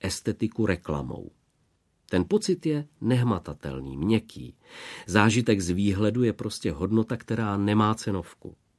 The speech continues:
Naopak reklama, materialismus, zisk, to je tvrdá síla. Je to hodnota, která cenu má,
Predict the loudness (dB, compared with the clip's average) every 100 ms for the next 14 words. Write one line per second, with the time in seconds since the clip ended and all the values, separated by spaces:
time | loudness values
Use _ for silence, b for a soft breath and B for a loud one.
0 | _ _ _ _ 0 2 0 -6 -6 -6
1 | -2 -2 -2 -2 -8 -8 -4 -2 0 0
2 | 0 -2 -4 -6 -8 -8 -8 -2 0 0
3 | -2 -10 -20 _ _ _ _ 2 4 4
4 | 2 -2 2 2 2 -2 -2 -2 -6 -14
5 | B B B B 4 4 4 4 6 6
6 | 4 0 0 0 0 0 2 4 4 4
7 | -2